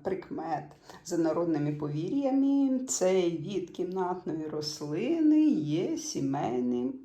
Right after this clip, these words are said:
оберегом. І між людьми, що живуть в одному з я-, з будиночку, з'являється гармонія. Залежно від, е, розташування вашої рослинки,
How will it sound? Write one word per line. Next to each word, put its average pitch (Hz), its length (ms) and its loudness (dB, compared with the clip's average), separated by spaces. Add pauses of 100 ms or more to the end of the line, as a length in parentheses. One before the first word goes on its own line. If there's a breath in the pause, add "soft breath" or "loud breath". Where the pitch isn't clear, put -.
оберегом. 165 1160 -2 (380 loud breath)
І 190 280 -4
між 165 260 2
людьми, 156 600 4
що - 260 -2
живуть 277 460 -2
в 240 120 -4
одному 247 500 0
з 190 160 -8
я-, 226 120 -4 (260)
з 185 180 -8
будиночку, 196 1000 -4
з'являється 190 840 -2
гармонія. 143 960 -2 (460 loud breath)
Залежно 160 500 4
від, 151 340 0
е, 156 200 2
розташування 247 1200 2 (520 loud breath)
вашої 294 560 -2
рослинки, 269 1040 -4